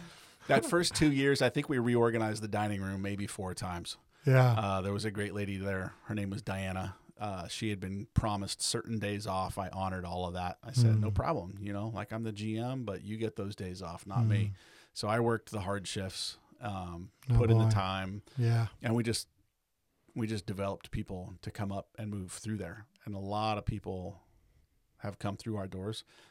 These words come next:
Speaker 1: Some of 'em are still with us. Um, and so we just have this, and a lot of them honestly keep coming back, you know? Like,
Speaker 2: We've
Speaker 1: I,
Speaker 2: seen it as customers.
Speaker 1: I've seen,
Speaker 2: Yeah.
Speaker 1: yeah, the customers that you see at the table next to you, it's like,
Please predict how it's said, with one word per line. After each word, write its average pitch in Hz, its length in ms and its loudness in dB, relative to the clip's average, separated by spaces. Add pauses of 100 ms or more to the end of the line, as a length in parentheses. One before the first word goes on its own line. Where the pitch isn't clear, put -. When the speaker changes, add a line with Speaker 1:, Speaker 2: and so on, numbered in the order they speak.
Speaker 1:
Some 117 200 0
of 104 80 0
'em 101 140 -2
are 95 40 -6
still 101 280 -4
with 92 180 -6
us. - 280 -6 (440)
Um, 95 560 -10 (800)
and 101 220 -4
so 92 720 -4 (200)
we 113 140 -10
just 101 180 -8
have 98 320 -4
this, - 400 -8 (460)
and 107 140 -6
a 98 60 -4
lot 104 280 -2
of 117 80 -10
them 95 100 -10
honestly 107 320 -6
keep - 220 -14
coming 104 240 -8
back, 110 400 -14 (340)
you 120 120 0
know? 110 240 0
Like, 131 100 8
Speaker 2:
We've 190 100 12
Speaker 1:
I, 127 40 8
Speaker 2:
seen 160 260 12
it 127 100 8
as 120 120 4
customers. 123 580 6
Speaker 1:
I've 127 140 2
seen, 147 440 8 (200)
Speaker 2:
Yeah. 135 100 10
Speaker 1:
yeah, 135 140 12
the 117 100 6
customers 156 380 2
that 113 100 2
you 143 140 0
see 143 160 2
at 117 80 2
the - 60 -6
table 120 300 2
next 117 280 -4
to 202 100 -6
you, 220 140 -4
it's - 100 -8
like, 120 140 -8